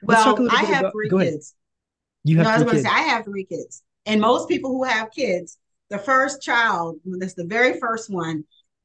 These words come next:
Speaker 2: you're, you're washing your hands a hundred times a day.
Speaker 1: Oh, yeah.
Speaker 2: You're
Speaker 1: The ba-
Speaker 2: using,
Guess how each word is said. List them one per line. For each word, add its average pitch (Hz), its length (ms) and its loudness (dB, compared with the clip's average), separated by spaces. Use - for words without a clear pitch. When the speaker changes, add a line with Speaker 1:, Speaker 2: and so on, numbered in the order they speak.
Speaker 2:
you're, 220 420 2
you're 202 380 0
washing 226 380 0
your 214 120 -4
hands 202 500 -4
a 190 60 -10
hundred 202 300 -8
times 180 360 -6
a 160 40 -8
day. 151 380 -6
Speaker 1:
Oh, 170 140 0
yeah. 135 180 2
Speaker 2:
You're 226 220 4
Speaker 1:
The 165 60 2
ba- 156 40 0
Speaker 2:
using, 208 440 -2